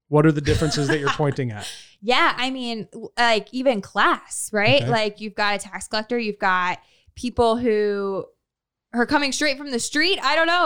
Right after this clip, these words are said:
Speaker 2: Like, it, I, I'm saying that in a very, like, twenty-first century way, but,
Speaker 1: Mm.
Speaker 2: and then Jesus is like, "Yeah, let's go further the kingdom together. Let's go, let's go talk about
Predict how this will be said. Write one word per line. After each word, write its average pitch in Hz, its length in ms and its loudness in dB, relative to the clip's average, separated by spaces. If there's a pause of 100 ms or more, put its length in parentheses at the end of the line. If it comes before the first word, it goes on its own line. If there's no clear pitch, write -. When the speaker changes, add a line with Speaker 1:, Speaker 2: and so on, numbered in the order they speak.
(140)
Speaker 2:
Like, 240 260 -2
it, 254 200 -4
I, 233 340 -4
I'm 214 220 -4
saying 208 240 -4
that 190 160 -4
in 196 80 -10
a 190 40 -10
very, 185 300 -6
like, 175 240 -10
twenty-first 190 380 -8
century 190 280 -8
way, 247 380 4
but, 214 180 -2 (320)
Speaker 1:
Mm. - 60 -10
Speaker 2:
and 254 180 2
then 247 140 -2
Jesus 254 400 -6
is 247 160 -12
like, 240 380 0
"Yeah, 262 240 -2 (100)
let's 214 180 -10
go 285 140 0
further 294 260 -8
the 277 80 -2
kingdom 254 240 -10
together. 214 220 0
Let's 196 200 -6
go, 285 540 0 (120)
let's 233 240 -2
go 320 160 -2
talk 262 420 0
about 180 560 -2